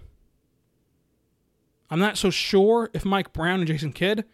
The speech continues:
put you in that "I'm ready to win" category. I don't think that they do. Uh, but this is gonna be interesting to monitor how the Knicks handle their coaching situation. And it will affect the Thunder.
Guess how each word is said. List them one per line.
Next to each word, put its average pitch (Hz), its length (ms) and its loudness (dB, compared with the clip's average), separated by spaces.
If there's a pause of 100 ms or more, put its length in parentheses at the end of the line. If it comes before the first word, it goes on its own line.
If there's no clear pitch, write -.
(320)
put - 240 2
you 202 100 2
in 180 220 -2
that 175 240 0
"I'm 165 180 0
ready 180 160 2
to 156 80 -2
win" 175 320 0
category. 190 540 0
I - 20 0
don't 165 80 -2
think 175 140 -2
that 135 100 -4
they 147 120 -4
do. 165 260 -2 (460)
Uh, 160 100 -10
but 180 360 2 (1300)
this 175 260 0
is 208 80 -4
gonna 220 140 2
be 208 160 0
interesting 208 280 -2
to 185 60 2
monitor 185 300 -2
how 165 80 -2
the 151 80 0
Knicks 160 220 -4
handle 147 440 -4 (380)
their 165 240 2
coaching 170 340 -2
situation. 135 560 -12
And 147 120 -6
it 151 100 -4
will 190 240 4
affect 202 420 -2
the 160 80 -6
Thunder. 185 400 -4